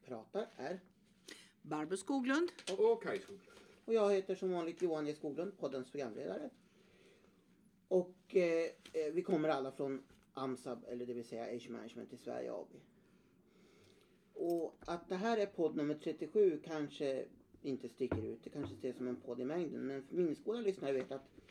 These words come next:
Speaker 1: vi började inte med en, eh, med podden om ett hållbart arbetsliv, utan först så spelade vi in podden.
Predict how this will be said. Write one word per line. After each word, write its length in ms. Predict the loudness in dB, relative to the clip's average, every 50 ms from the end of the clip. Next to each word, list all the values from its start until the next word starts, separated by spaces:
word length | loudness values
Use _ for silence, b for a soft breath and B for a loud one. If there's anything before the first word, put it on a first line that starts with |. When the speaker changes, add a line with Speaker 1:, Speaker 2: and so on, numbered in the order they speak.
| B B B B B B B B B -2
Speaker 1:
vi 120 | 0 4 8
började 460 | 12 12 12 12 12 10 6 4 6
inte 320 | 4 4 2 2 -2 -2
med 220 | -2 -2 -2 -2 -2
en, 140 | -2 -4 -6 -12 -20 -20 -20 -20 _ _ _ _ _ _ _ _ _ _ _ _ _ _ _ -2
eh, 260 | 2 2 2 2 2
med 340 | 4 4 4 4 2 -2 -4
podden 300 | -2 -2 -2 0 0 -2
om 80 | -2
ett 100 | -2 0
hållbart 320 | 2 2 2 2 0 -4 -4
arbetsliv, 300 | -4 -2 -2 -2 -2 -2
utan 220 | -2 -4 -8 -8
först 440 | -6 2 4 4 4 4 0 -8 -8
så 80 | -8
spelade 320 | -2 2 2 2 2 2 0
vi 100 | -2 -2
in 100 | -2 -4
podden. 460 | -4 -2 -2 -2 -2 -2 -6 -10 -10